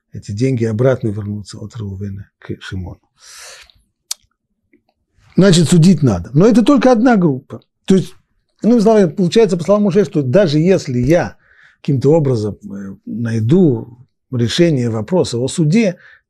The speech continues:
то я не освобожу себя полностью, потому что люди ко мне приходят не только на суд. Есть люди, которые приходят учить Тору, как говорит Раши. Или Рамбан объясняет, что они приходят для того, чтобы узнать, что день грядущий нам до-, нам готовит, или же с просьбой о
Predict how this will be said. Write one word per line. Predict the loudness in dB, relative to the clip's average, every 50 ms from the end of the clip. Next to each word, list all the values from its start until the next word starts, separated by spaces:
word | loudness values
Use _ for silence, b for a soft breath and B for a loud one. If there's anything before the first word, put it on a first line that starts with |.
| _ _
то | -2 0 0 0 0 0 -2 0
я | 0 0 0 0
не | 0 -2
освобожу | -2 -2 -2 0 0 2 0 0
себя | 0 2 0 0
полностью, | 0 0 -2 -4 -4 -6 -10 -12
потому | -10 -10 -8 -6
что | -2 0
люди | 0 0 0 0
ко | 0 0
мне | 0 0
приходят | -2 -2 0 -2 -2 -2 -2
не | 0
только | 0 0 0 0 -2
на | -4 -6
суд. | -6 -12 -18 -20 _ B B B B
Есть | B 2 2 2 2
люди, | 0 0 2
которые | 0 0 0 0 0 -2 -2
приходят | -2 -4 -2 -2 -2 -2 -2 -2
учить | -4 -2 -2 -4 -2
Тору, | 0 0 0 0 -2 -8 _ _
как | -12 -10
говорит | -8 -8 -8 -10 -12
Раши. | -18 -20 -20 -20 -20 _ _ _ -6
Или | -4 -2
Рамбан | -2 0 0 0 0 0
объясняет, | 0 -2 -4 -4 -4 -4 -6 -6
что | -4 -6
они | -4 -4
приходят | -4 -4 -4 -2 -2 -2 -2 -2 -4 -8 b b b b b
для | -6 -4
того, | -2 -2 -2 -2
чтобы | -2 -4 -4 -4 -2
узнать, | -2 -2 -2 -4 -4 -6
что | -6 -2 -2 -2 -2 -2 -6 b b b b b
день | b 0 0 2 2
грядущий | 0 0 0 0 0 -2 -2 -4 -4
нам | -4 -4 -4 -6
до-, | -6 -8 -10 -12 -16 -20 -20 _ _ _ -8
нам | -4 -2 -2 -2 0 0
готовит, | 0 -2 0 0 0 2 2 0 -2 -4 b b b b b b _
или | 2 4 6 6 6 6 6
же | 6 4 4 4 2 2 -2 -8 b b
с | b -6
просьбой | 0 2 4 4 4 4 4 2 4 4
о | 4 2 2 0 -2